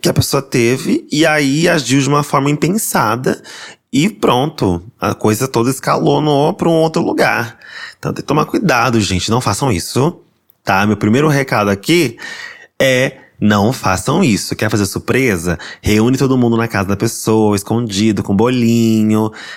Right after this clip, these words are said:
né? Apaga a luz, enche de bexiga. Na hora que a pessoa entra, acende a luz e grita: "Surpresa!" Isso é uma surpresa de aniversário, gente. É isso que família faz, não é?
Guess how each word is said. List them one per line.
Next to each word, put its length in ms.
né? 300
Apaga 300
a 20
luz, 760
enche 320
de 100
bexiga. 640
Na 60
hora 100
que 80
a 20
pessoa 320
entra, 280
acende 220
a 40
luz 200
e 40
grita: 280
"Surpresa!" 880
Isso 300
é 20
uma 100
surpresa 320
de 80
aniversário, 500
gente. 560
É 100
isso 260
que 100
família 460
faz, 440
não 160
é? 340